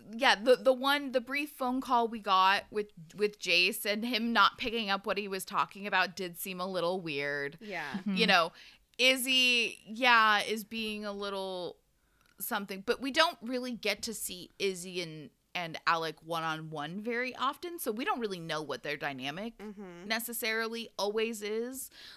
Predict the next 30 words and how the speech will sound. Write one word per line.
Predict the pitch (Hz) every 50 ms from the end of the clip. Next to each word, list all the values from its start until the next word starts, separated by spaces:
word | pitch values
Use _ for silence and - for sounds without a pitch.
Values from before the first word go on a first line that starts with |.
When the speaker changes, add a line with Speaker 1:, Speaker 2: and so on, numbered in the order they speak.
| _ -
Speaker 1:
Like, | 185 185 185
we've | 214 226 220
seen | 226 - - 233 220 226
them, | 220 185 180 190
like, | 185 156 156 147
jabbing | _ - 156 147 170 214 208 220 180
each | 160 143 -
other, | 175 151 156 160
but | 160 170 160 175
we | 208 214
are | 208 202 214 214
also | - 196 196 208 - 202 185
know | 180 175 175
that | 165 156 -
they | - 170 156
were | 156 160 165 165
very, | 151 151 175 165 151 151 139 120 - - _
you | - 175 156
know, | 135 131 -
they've | - 196 185
been | 180 214 202
very | 185 170 123 120
close | - - - - 165 151 143 - -
their | - - 151
whole | 160 151 - 117 62 - 50
lives, | - - - - -
so | - - - 180 156 147 147 120 120 156 - - - - - - _ _ _ - - - - - - - _ - - - _ _ _ _ _ _ _ _ _ _ _ _ _ -
there's | 170 190 170 160 156
that. | - - - - 90 - _
Speaker 3:
Um, | 254 254 254 233 208 190 185 185 190